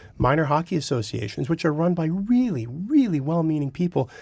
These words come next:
but they're volunteers. And if they don't have connections to communities that aren't represented directly into that rink, they have real challenges reaching into those communities. So, I mean, we're talking about Brampton, which has struggled mightily. Like, there was a stat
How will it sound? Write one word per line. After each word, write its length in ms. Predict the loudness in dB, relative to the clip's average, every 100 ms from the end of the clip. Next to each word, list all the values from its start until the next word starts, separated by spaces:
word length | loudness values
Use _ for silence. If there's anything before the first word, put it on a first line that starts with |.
| -16 -8
but 120 | -2
they're 100 | 0
volunteers. 960 | 2 0 -2 -4 -2 -2 -2 -8 -10
And 140 | -4 -4
if 140 | -2
they 140 | -2 0
don't 240 | -2 -2
have 180 | -6 -4
connections 580 | -2 -2 -2 -4 -4 -4
to 100 | -6
communities 580 | -2 0 0 0 -2 -2
that 120 | 0
aren't 260 | 0 -2
represented 760 | -4 -4 -4 -4 -2 0 -2 -4 -14 -20 -6
directly 600 | -2 0 0 -2 0 0
into 200 | -2 -2
that 200 | -4 -2
rink, 280 | 0 0 -2
they 100 | -4
have 320 | -4 -4 -4
real 300 | -2 0 0
challenges 640 | -2 -4 -2 0 -2 -2 -2
reaching 280 | -4 0 0
into 220 | 0 -2
those 200 | -4 -6
communities. 440 | -8 -8 -8 -4
So, 160 | 0 0 -2 -6
I 40 | 0
mean, 120 | 2
we're 80 | 2
talking 360 | 0 0 0
about 220 | 0 -2 -2
Brampton, 440 | 0 0 -4 -12 -16 -20 -8
which 180 | -4 0
has 140 | 0 0
struggled 540 | -2 -2 0 0 -2
mightily. 420 | -2 0 0 0
Like, 120 | -4 0
there 100 | 0
was 140 | 2
a 80 | 0
stat 440 | -2 0 0 -2